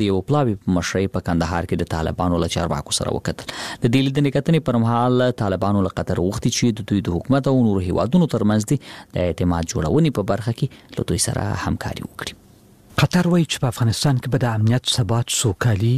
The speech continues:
Speaker 2: او د خلکو د ژوند په چارو کې د پرمختګ لپاره خپلو هڅو ته دوام ورکړي. دوحې دا ژمنه وروسته تر دې وکړه چې پرون د قطر د صدر اعظم او د بهرنیو چارو وزیر شیخ محمد بن عبدالرحمن بن جاسم آل ثاني په مشرۍ پلاوی په نه اعلان شوي سفر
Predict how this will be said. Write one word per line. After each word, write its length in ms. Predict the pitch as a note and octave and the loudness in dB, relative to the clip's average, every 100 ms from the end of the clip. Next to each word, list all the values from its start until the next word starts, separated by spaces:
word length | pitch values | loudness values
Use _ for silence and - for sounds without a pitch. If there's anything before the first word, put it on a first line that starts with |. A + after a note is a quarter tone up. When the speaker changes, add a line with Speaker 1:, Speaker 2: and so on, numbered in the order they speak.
| D#3 D3 | 2 0
Speaker 2:
او 20 | A2+ | 0
د 60 | - | 0
خلکو 280 | - D#3+ C3 | 0 2 0
د 100 | A2 | -2
ژوند 220 | - A2+ F2+ | 0 -2 -2
په 120 | - | -2
چارو 220 | B2 G#2 G2+ | 0 0 0
کې 80 | G2+ | -2
د 80 | - | 0
پرمختګ 540 | A2 G#2+ G2 - D3+ D#3+ | 0 0 0 -2 0 0
لپاره 260 | - E3 D3+ | 0 0 0
خپلو 240 | - A2 G#2 | -2 -2 0
هڅو 260 | G#2+ - - | -2 -2 -2
ته 100 | A#2+ | 0
دوام 300 | A#2+ A#2+ F#2 | 0 0 0
ورکړي. 300 | G2 - - A2+ _ - - - C3 | -2 -4 -8 -8 _ -20 -14 -2 2
دوحې 340 | B2+ G#2 C#3 | 2 2 0
دا 80 | B2 A2+ | 0 0
ژمنه 240 | C3+ A#2+ | 0 0
وروسته 320 | G#2+ A2+ - C3+ | 2 0 0 0
تر 120 | A2+ | 0
دې 100 | G2+ A#2+ | 2 0
وکړه 220 | C#3+ - D#3 | 0 -2 0
چې 140 | C#3 - | -2 0
پرون 240 | A#2+ C3+ | 2 2
د 100 | A2 G2 | 0 -4
قطر 220 | - A#2+ G2+ | -2 -2 -2
د 100 | - | -2
صدر 280 | A#2 - G#2 | -2 0 0
اعظم 280 | G2+ B2 B2 | 2 2 2
او 100 | A2+ G#2 | 0 0
د 80 | G#2+ | 0
بهرنیو 420 | G#2 A2 A2 G#2+ - | 0 4 4 2 2
چارو 240 | A#2 G#2+ G#2 | 0 2 2
وزیر 320 | G#2 - C3+ - - - - - - | 2 2 0 -4 -20 -20 -16 -4 0
شیخ 280 | B2+ G#2+ - A#2 | 0 0 0 0
محمد 360 | F#2+ A2 C3 - | 2 2 2 0
بن 140 | C3 A#2 | 0 0
عبدالرحمن 600 | G#2 B2 A2 F2+ A#2 G#2+ F#2 | 0 -2 0 2 2 2 2
بن 140 | G2+ F#2+ | 0 2
جاسم 340 | A2+ - A2+ - A#2+ | 0 0 0 0 0
آل 120 | G#2 - | 0 0
ثاني 320 | B2+ C3 E3 A2+ | 2 2 2 2
په 80 | G#2 | 0
مشرۍ 240 | - G#2 - | 0 -2 -2
پلاوی 360 | A#2+ A#2 C3+ C3+ _ - - - - - | 0 2 0 -2 _ -20 -20 -20 -20 -2
په 140 | C#3 C3+ | 2 2
نه 80 | - | 2
اعلان 260 | B2 A#2 - | 0 -2 0
شوي 220 | C3 G2 | 0 0
سفر 320 | - - A2 | -2 -2 -4